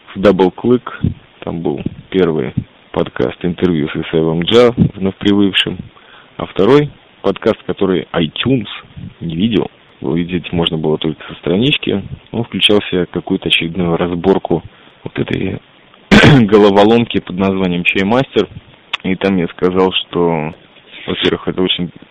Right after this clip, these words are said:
это каждый раз очень прикольно разбирать, кто я такой. И, во-вторых, что-то я там про ночные смены прогнал. И вспоминать ночные смены из Мацпада, я могу сказать, что просто повторить себя самого, что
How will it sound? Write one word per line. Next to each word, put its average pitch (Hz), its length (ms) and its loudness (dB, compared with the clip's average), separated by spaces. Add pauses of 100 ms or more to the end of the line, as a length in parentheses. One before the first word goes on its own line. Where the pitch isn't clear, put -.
(160)
это 92 200 -8
каждый 98 320 2
раз 92 200 0
очень 82 340 -4 (320)
прикольно 85 500 0
разбирать, 90 460 -2
кто - 180 -4
я 85 40 -2
такой. 123 400 0 (320)
И, 92 300 -6
во-вторых, 92 680 -4 (580)
что-то 104 300 -2
я 92 60 2
там 90 160 -4
про 87 140 -6
ночные 92 440 -2
смены 87 240 -2
прогнал. 85 500 -4 (440)
И - 80 -8
вспоминать 107 400 2
ночные 101 400 0
смены 95 240 2
из 87 80 -6
Мацпада, 104 520 2
я 98 60 4
могу 101 260 -2
сказать, - 260 -4 (100)
что 78 300 -6 (500)
просто 92 220 -6
повторить 90 500 -2 (300)
себя 85 260 -2
самого, 104 420 2
что 90 280 -4